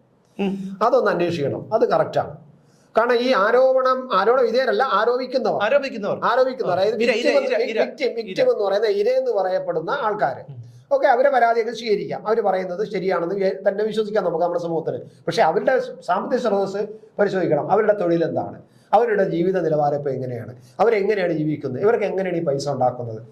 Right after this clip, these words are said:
Speaker 2: അത് സത്യത്തിൽ അത് അന്വേഷിക്കേണ്ടത് തന്നെയാണ്. ഞാനതിന്,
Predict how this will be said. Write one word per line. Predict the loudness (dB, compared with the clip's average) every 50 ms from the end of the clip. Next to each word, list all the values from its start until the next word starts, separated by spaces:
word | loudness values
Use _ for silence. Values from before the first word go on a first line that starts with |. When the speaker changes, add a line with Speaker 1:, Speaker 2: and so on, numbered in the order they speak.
| -20 _ _ _ _ -8
Speaker 2:
അത് | -4 -2 -2 -2 -2 -4 -6 -6 -4
സത്യത്തിൽ | -2 -2 -2 -2 0 0 0 2 2
അത് | 2 2 2
അന്വേഷിക്കേണ്ടത് | 0 0 0 -2 -2 0 0 2 2 2 2
തന്നെയാണ്. | 2 0 0 0 0
ഞാനതിന്, | 0 0 0 2 0 0 0 -2 -4 -6 -10